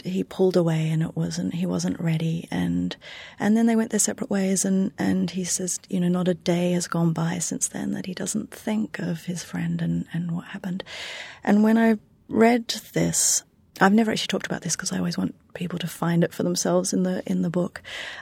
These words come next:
But when I first read The Misconnection, it was like everything stood still, and I thought, "Oh, this is, this is amazing." An amazing thing to read on the internet and to read in Craigslist that's so full of, you know, the kind of mostly seamy stuff. And, and then when I went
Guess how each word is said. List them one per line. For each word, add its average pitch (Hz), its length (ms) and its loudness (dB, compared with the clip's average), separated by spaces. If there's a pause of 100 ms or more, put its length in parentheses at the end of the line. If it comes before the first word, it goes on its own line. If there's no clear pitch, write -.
(160)
But 202 140 6
when 214 160 8
I 208 180 6
first - 360 2
read 196 260 6
The 190 60 4
Misconnection, 180 560 2
it 170 40 4
was - 160 0
like 170 180 -2
everything 170 320 -2
stood - 360 0
still, 165 340 0
and 156 120 0
I 160 80 -2
thought, - 260 -4
"Oh, 165 120 -2
this 170 240 0
is, 165 200 -2 (100)
this - 240 -2
is 185 140 0
amazing." 180 560 -2 (340)
An 247 80 4
amazing 196 300 6
thing 180 140 -2
to 165 100 2
read 170 260 4
on 165 160 6
the 156 200 4 (140)
internet 175 460 0
and 170 200 0
to 175 80 -2
read 170 160 2
in 165 80 2
Craigslist - 560 -2
that's - 200 0
so - 100 0
full 160 240 2
of, 160 240 0
you 180 120 2
know, 156 120 4
the 160 120 2
kind - 280 -2
of 160 100 0 (100)
mostly 175 540 2 (140)
seamy 165 480 2 (160)
stuff. - 340 -2
And, 170 160 -2 (840)
and 220 200 6
then 233 300 6 (100)
when 220 160 4
I 233 60 4
went 233 200 4